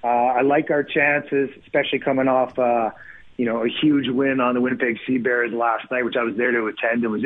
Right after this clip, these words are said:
and it was great to see. Um, and I say, I mean, if people don't know, the offers we have every game, we got free parking now at Expo.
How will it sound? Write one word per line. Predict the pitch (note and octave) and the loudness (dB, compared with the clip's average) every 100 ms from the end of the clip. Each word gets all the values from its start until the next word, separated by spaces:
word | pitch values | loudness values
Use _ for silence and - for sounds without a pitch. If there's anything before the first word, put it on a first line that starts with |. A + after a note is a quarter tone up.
| - | -2
and | A2 | -2
it | |
was | G#2 | -2
great | G2+ C3 C3 - | 0 0 0 -4
to | A#2+ - | -8 -4
see. | C3+ C3 - - - - | -2 -4 -8 -20 -12 -2
Um, | C3 C3 C3+ C#3 C#3 | 2 2 0 -2 -2
and | D3+ | 0
I | D#3 | 0
say, | D#3+ E3 D#3 | 0 0 2
I | C#3 | 0
mean, | C#3+ C#3 C3+ - _ | 0 -2 -6 -12 _
if | C3+ C3 | -4 -2
people | F3 D3 | -2 -2
don't | D3 C#3+ | -2 0
know, | C#3+ C#3+ | 0 0
the | C3 | 0
offers | C3 C#3 D3 | 0 0 -2
we | C3+ | -2
have | C3+ | 0
every | C3 C3 | 0 0
game, | B2+ B2+ | -2 -2
we | |
got | C3 B2+ | -2 -4
free | - D#3+ | -4 -4
parking | D#3 C#3 C3+ C3 | -2 -2 -2 -2
now | C3 B2+ | 0 0
at | B2+ | 0
Expo. | B2 - C3 B2 A#2+ | -2 -4 -2 0 0